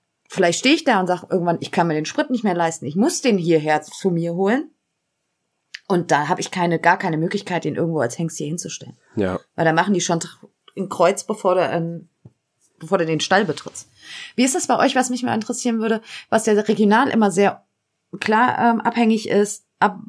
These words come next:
Speaker 1: wo ungefähr fängt bei euch in so einem Pensionsstall der Boxenpreis an?
Speaker 2: Mhm. Da sind wir hier sehr, sehr günstig. Das geht teilweise unter dreihundert Euro los.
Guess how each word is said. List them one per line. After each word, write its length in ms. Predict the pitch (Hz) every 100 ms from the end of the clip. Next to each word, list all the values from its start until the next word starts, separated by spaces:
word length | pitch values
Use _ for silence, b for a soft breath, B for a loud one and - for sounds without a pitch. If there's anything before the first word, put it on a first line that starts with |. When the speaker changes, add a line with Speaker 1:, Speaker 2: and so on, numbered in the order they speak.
| - -
Speaker 1:
wo 380 | - 233 294
ungefähr 720 | 320 - 311 262 - 254 247 240
fängt 400 | - 240 233 240
bei 100 | 202
euch 220 | 170 -
in 80 | 214
so 140 | 196
einem 80 | 196
Pensionsstall 640 | 202 175 180 233 - 226 180
der 120 | 170
Boxenpreis 640 | 156 - 143 - - -
an? 220 | - - -
Speaker 2:
Mhm. 380 | 101 127 123 117 _ B B B B B
Da 100 | - 90
sind 360 | 95 95 95
wir 80 | 95
hier 180 | 90 85
sehr, 200 | 87 90
sehr 180 | 98 90
günstig. 680 | 92 95 - - 127 131 - _ _ _
Das 380 | - - 85 -
geht 360 | - 80 95 -
teilweise 520 | 85 80 82 85 80
unter 300 | 82 82 101
dreihundert 480 | 82 85 85 85 69
Euro 260 | 80 85
los. 480 | 82 80 104 139